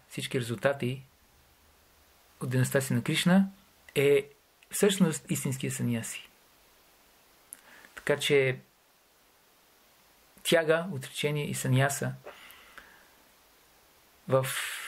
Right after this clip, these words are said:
крайния, духовния си смисъл са едно и също нещо и един предан е съвършеният саняси и съвършеният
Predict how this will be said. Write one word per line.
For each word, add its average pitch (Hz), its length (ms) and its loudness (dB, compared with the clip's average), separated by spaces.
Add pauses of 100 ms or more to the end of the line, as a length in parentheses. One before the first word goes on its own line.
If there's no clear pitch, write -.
(140)
крайния, 147 640 2
духовния 139 840 -2 (180)
си - 140 -12
смисъл 135 360 -6
са 127 360 -6
едно 123 180 0
и 131 40 0
също 131 280 -6
нещо 123 460 -2 (220)
и 135 340 -2
един 147 220 2
предан 143 600 2
е 117 60 -2
съвършеният 131 600 -4
саняси 123 440 -4
и 123 60 -6
съвършеният 117 580 -6